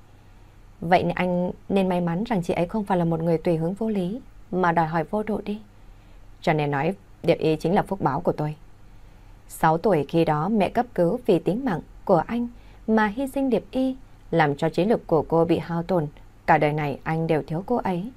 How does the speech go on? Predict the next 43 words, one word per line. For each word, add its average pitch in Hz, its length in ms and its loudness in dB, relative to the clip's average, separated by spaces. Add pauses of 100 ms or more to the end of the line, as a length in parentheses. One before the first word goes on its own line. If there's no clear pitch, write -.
(960)
Giả 180 180 2
sử 170 220 2
chị 175 120 0
Điệp 160 160 2
Y 175 300 -2
chán 180 180 -6
ghét 240 200 -8
tôi, 208 220 -8 (600)
anh 180 160 2
còn 170 160 0
có 160 120 0
thể 196 140 2
cùng 170 240 0
tôi 180 140 -2
lui 190 180 -2
tới 185 240 -6
sao? 214 220 -10 (800)
Quách 330 180 2
Vận 214 160 4
Hề 190 180 0
rất 294 220 -4
là 190 180 2
khó 185 240 -6
không 269 200 -4
thể 185 200 -2
để 151 100 0
ý. 165 380 -4 (640)
Đương 160 160 4
nhiên 151 160 0
là 143 100 0
có 147 240 -6
thể. 170 140 -6 (720)
Anh 160 140 0
không 156 200 2
ngốc 180 140 2
như 170 180 0
vậy, 156 180 0 (180)
rơi 165 340 4
vào 156 200 2
hố 160 260 0
bẫy 175 100 0
ngôn 190 300 -2
ngữ. 208 220 -4